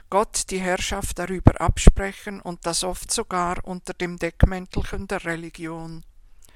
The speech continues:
Gehören wir so gesehen oft nicht auch zu Atheisten, die gottvergessen leben?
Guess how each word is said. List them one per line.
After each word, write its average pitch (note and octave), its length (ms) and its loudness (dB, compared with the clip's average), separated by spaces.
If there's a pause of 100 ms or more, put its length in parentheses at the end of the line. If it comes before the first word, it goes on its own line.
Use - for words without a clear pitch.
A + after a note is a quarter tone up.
(640)
Gehören G#3+ 480 6
wir G#3+ 280 8
so G3 200 2
gesehen F#3 760 0
oft - 480 6
nicht - 400 -6
auch F3 380 0
zu - 280 2
Atheisten, F3 840 -4
die G3 140 -8
gottvergessen E3+ 840 -6
leben? E3 460 4